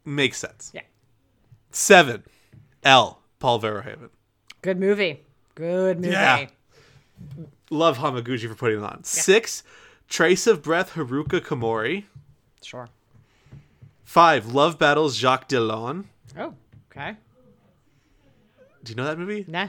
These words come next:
Speaker 2: I do not.
Speaker 1: Okay. Four, Guibo and the Shadow, Manuel de Oliveira.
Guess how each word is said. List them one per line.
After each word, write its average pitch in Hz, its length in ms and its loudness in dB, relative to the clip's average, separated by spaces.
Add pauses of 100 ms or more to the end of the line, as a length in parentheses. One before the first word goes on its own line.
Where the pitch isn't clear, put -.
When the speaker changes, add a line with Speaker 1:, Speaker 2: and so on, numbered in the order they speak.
(140)
Speaker 2:
I 147 80 -16
do 151 100 -12
not. 190 300 -8 (320)
Speaker 1:
Okay. 170 200 -2 (460)
Four, 156 460 2 (500)
Guibo 165 500 0
and 160 200 0
the 131 80 0
Shadow, 143 420 4
Manuel 123 540 0
de 117 260 -2
Oliveira. 117 840 -4